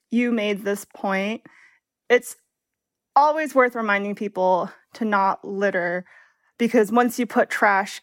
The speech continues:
out into the world, especially plastic, it's really hard to take back. And a lot of this trash ends up in the ocean. And I do think when we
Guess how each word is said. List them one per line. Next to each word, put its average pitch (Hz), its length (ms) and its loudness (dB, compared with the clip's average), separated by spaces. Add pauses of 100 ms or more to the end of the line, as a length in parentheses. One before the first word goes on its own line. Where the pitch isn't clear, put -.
(100)
out 226 160 4
into 214 200 -8
the 190 120 -6
world, 185 520 2
especially 190 480 -4
plastic, 240 580 0
it's - 280 -10 (180)
really 262 460 0
hard 208 300 2
to 214 80 -6
take 185 320 -6
back. 170 340 -4 (100)
And 175 400 -4 (400)
a 202 80 2
lot 226 280 4
of 208 100 -6
this - 180 -10
trash 175 440 0
ends 185 200 -4
up 170 160 -6
in 175 120 -10
the 165 160 -10
ocean. - 500 -10 (480)
And 247 240 2
I 247 60 2
do 320 180 2
think 269 320 2
when 226 300 2
we 220 400 2